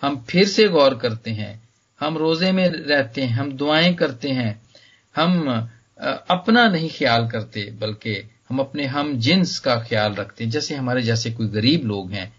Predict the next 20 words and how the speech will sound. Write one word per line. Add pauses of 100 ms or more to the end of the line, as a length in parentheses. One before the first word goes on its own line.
(500)
अ,
उनका,
वो
लोग (280)
जो
कि,
अ, (640)
जिनके
पास
खाना
नहीं
है,
जो
कि,
अ, (480)
जिनके
पास
कपड़े
नहीं
हैं,